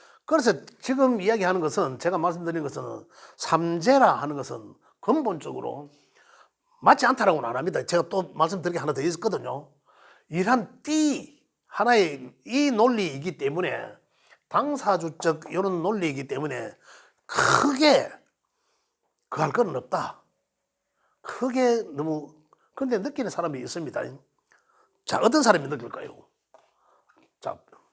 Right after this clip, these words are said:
병사묘 느끼는 사람은,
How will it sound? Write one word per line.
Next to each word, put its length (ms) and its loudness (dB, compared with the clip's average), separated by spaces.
병사묘 1160 4
느끼는 340 -2
사람은, 460 -4